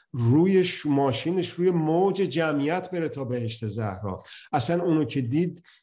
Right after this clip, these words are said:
مثل اینه که واقعاً مورفین بهش تزریق کردن. اون هذیان قدرت ورش داشت تا موقعی که جام زهرآگین رو نوشید که دیگه دیر شده بود،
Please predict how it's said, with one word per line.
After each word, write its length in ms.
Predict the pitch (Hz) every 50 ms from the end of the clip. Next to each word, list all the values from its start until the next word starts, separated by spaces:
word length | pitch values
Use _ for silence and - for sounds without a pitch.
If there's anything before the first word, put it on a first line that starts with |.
| _ _ - 220 254 233 - _ -
مثل 480 | 220 226 214 190 170 160 - - 160
اینه 140 | 170 170 170
که 120 | 170 175 165
واقعاً 440 | 139 143 147 147 135 120 143 156
مورفین 480 | 180 175 165 156 143 120 - 170 190 190
بهش 180 | 170 147 117 -
تزریق 440 | - 135 127 120 113 110 120 120
کردن. 400 | 110 - - 123 117 110 113 120
اون 160 | 151 156 147 139
هذیان 720 | 120 120 131 131 117 107 117 127 135 147 156 160 151 127
قدرت 460 | 131 127 117 113 127 143 143 143 120
ورش 340 | 127 135 156 170 180 156 -
داشت 360 | - - 160 180 185 180 - - - - - _ _ -
تا 120 | 147 139
موقعی 400 | 139 143 139 135 135 156 165 151
که 160 | - - 127
جام 420 | 107 113 143 147 151 156 156 156 143
زهرآگین 760 | 113 117 135 127 117 107 110 127 127 123 113 123 170 202
رو 80 | 208 214
نوشید 440 | 208 208 208 196 196 - 202 185 -
که 120 | - 160
دیگه 240 | 135 127 123 143 151
دیر 280 | 131 117 123 143 180 196
شده 300 | - - 196 190 196 202
بود، 320 | 185 208 208 196 202